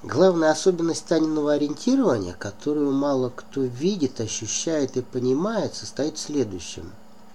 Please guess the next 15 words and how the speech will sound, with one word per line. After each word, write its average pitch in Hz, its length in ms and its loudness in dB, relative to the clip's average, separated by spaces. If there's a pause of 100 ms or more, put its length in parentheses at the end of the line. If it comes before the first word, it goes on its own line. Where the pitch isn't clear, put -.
(960)
На 117 100 0
сложной 190 380 8
местности 185 800 4 (200)
она 165 380 4
редко 190 400 0
бежит 123 540 0
весь 135 160 2
перегон 123 520 -2
азимутально. 117 920 -4 (1000)
Гораздо 135 460 2
чаще, - 640 0
а 107 120 -6
по 123 200 -4
сути - 320 -8
всегда, 123 760 2